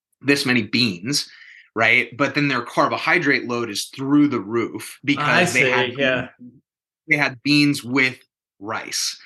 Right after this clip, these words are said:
Speaker 1: right? And they had, like, you know, there, there's a lot of other components. So I just caution people, like, when you're trying to get vegetarian or vegan options,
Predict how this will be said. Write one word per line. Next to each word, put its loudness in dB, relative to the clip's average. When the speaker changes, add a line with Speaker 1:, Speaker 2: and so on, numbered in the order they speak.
Speaker 1:
right? 2
And -2
they 2
had, -2
like, -2
you -2
know, -2
there, 0
there's 2
a 0
lot 4
of 4
other -2
components. -8
So 0
I 2
just 2
caution 0
people, -6
like, 0
when -2
you're -2
trying 0
to 2
get 0
vegetarian 0
or 0
vegan -2
options, -2